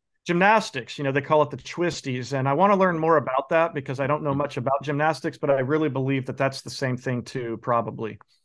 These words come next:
Speaker 2: Yeah, some sort of mental block. Yeah, the way they, uh, what they do in the air, yeah, blows my mind for sure. Uh,
Speaker 1: Right. There was the, uh, the Olympic player where she was struggling and, and, and people were like, "Hey, you know, you're," and, and so if what she, if what she has was, was the yips or, or a very similar thing, that's where I,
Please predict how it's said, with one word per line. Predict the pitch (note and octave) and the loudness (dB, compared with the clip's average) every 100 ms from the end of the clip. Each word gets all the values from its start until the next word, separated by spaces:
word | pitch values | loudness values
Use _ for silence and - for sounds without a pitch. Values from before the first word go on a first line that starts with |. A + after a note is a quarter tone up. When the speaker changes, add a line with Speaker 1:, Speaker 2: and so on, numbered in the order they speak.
| _ | _
Speaker 2:
Yeah, | F2 D#2+ C#2 | -12 -12 -12
some | - - D#2 | -14 -14 -12
sort | E2+ D2+ | -10 -8
of | D2 C#2 - | -10 -12 -14
mental | E2 D2 - | -12 -10 -12
block. | C#2+ D2 D2 - - | -8 -6 -8 -10 -12
Yeah, | D2+ C#2 | -12 -10
the | D2 | -6
way | D#2 | -6
they, | D2+ D2+ D2 C#2+ _ _ _ _ _ _ _ _ | -6 -8 -8 -10 _ _ _ _ _ _ _ _
uh, | D#2+ D2 D2+ D2 - _ - | -10 -8 -10 -14 -20 _ -10
what | G2 G2+ | -2 -2
they | A2 G2 | 0 -2
do | F#2+ | -2
in | F2+ | -2
the | F2 E2 | -2 -4
air, | D#2 D#2 | -4 -6
yeah, | E2 D#2 | -8 -6
blows | D#2 D#2+ - | -4 -6 -6
my | D2+ | -10
mind | D2 D2 C#2+ | -10 -12 -16
for | - | -18
sure. | D2+ - D2+ - _ - _ E2+ | -18 -14 -14 -16 _ -20 _ -6
Uh, | D#2 D2 | -4 0
Speaker 1:
Right. | D3+ D3 C#3 | 0 0 -2
There | E3 | -4
was | E3 D3 | -8 -8
the, | D#3+ D3+ | -4 2
uh, | D3 | 2
the | C#3+ D#3 | 2 2
Olympic | D#3 A3+ F#3+ - | 2 2 0 -2
player | - C3+ B2 B2+ | -2 0 0 -2
where | C3 | -4
she | - | -6
was | D#3 C3+ | -6 -4
struggling | - C3 A#2+ B2 B2 | 0 0 0 -4 -4
and, | A#2+ B2 | -6 -6
and, | C#3 B2+ | -6 -4
and | B2 | -4
people | C3 C3+ C3+ | -6 -6 -2
were | |
like, | B2+ C3+ | -2 0
"Hey, | F3 F3+ | 2 2
you | D#3 | 2
know, | D3+ D#3 | -2 -2
you're," | D3+ D3 | 0 -2
and, | D3+ | -2
and | D#3+ | -6
so | C3+ F3 | 0 2
if | E3 F#3 | 4 2
what | G#3+ | 0
she, | - - | 0 -6
if | F#3+ F#3 | -6 0
what | A3 | 0
she | A3 G#3 | 0 0
has | D#3 D3+ D#3+ E3+ C#3 | 4 6 6 4 2
was, | D3+ C#3 B2+ | 0 0 -4
was | D3 C#3+ | -2 0
the | C3 | -2
yips | B2+ C3+ C#3+ - | 0 0 0 -2
or, | C3 C3 | -2 0
or | C#3+ | 0
a | B2+ | 2
very | C3+ C3+ | 2 2
similar | - C#3 C#3 C3 | -2 -2 0 -2
thing, | B2+ D3 C#3+ | -2 -2 0
that's | C#3 C3+ | -2 0
where | C#3 | 0
I, | C#3 | 2